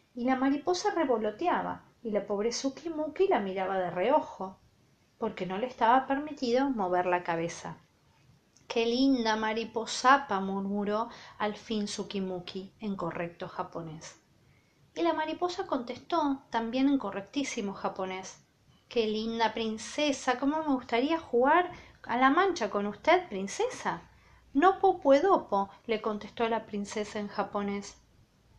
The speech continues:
"Cómo me gustaría jugar a la escondida entonces". "No puedo po", volvió a responder la princesa haciendo puchero. "Ay, cómo me gustaría bailar con usted, princesa", insistió la mariposa.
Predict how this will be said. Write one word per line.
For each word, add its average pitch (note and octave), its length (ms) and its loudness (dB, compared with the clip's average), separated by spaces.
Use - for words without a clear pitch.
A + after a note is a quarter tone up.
"Cómo C4 360 2
me C#4 120 4
gustaría C4+ 520 0
jugar C#4+ 340 0
a D4+ 60 2
la C#4+ 100 -2
escondida C#4+ 920 2
entonces". A#3+ 960 0
"No C4 360 0
puedo C#4 520 4
po", G#3 440 -2
volvió G#3 340 0
a G#3+ 40 0
responder G#3+ 520 -4
la G#3+ 200 -2
princesa D4 640 -6
haciendo G#3 480 -4
puchero. F#3+ 640 -4
"Ay, F4+ 320 2
cómo F#4 300 4
me F#4 120 4
gustaría D4+ 460 4
bailar C4+ 420 2
con C#4+ 160 2
usted, E4+ 400 2
princesa", A#3+ 760 0
insistió G#3+ 540 -4
la G#3+ 100 0
mariposa. G#3 760 -6